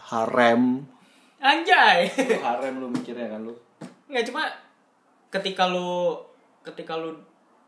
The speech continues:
Speaker 2: mau diperbudak dengan konsep yang sebenarnya ya bisa dibilang realistis gitu.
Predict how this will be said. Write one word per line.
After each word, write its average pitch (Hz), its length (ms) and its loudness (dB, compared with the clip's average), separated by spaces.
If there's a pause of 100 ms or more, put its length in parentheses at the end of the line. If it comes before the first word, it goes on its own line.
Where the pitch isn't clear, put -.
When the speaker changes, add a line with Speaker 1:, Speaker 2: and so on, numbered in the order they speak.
(220)
Speaker 2:
mau 151 400 -6
diperbudak 139 680 -12
dengan 131 360 -16 (360)
konsep 127 360 -14 (440)
yang 127 200 -16
sebenarnya 127 720 -16 (1300)
ya - 100 -20
bisa 117 160 -10
dibilang 127 300 -6
realistis 135 800 -8
gitu. 113 280 -16